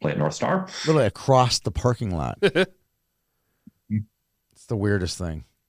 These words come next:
Speaker 1: We have, uh, Benilde Exodus Part Two. Um, there will be a Part Three as well, but Part Two. <laughs> Um,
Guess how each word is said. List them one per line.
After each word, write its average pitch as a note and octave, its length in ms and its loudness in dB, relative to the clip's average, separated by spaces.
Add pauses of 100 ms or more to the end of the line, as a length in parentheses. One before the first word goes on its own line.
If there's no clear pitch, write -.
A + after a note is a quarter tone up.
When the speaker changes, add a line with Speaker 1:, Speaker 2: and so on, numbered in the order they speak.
(120)
Speaker 1:
We A2 120 0
have, G2 240 0 (840)
uh, F#2 520 2 (360)
Benilde C3 360 2
Exodus - 480 -2
Part C3 220 0
Two. A#3 460 2 (160)
Um, F2 240 0
there F2+ 80 0
will E2 60 2
be F#2 80 2
a F#2 80 0
Part - 180 -4
Three A2 160 2
as G2+ 100 0
well, A#2+ 260 4
but E2+ 240 0
Part G2 200 0
Two. G3+ 320 2
<laughs> - 60 -16 (880)
Um, F2 520 -2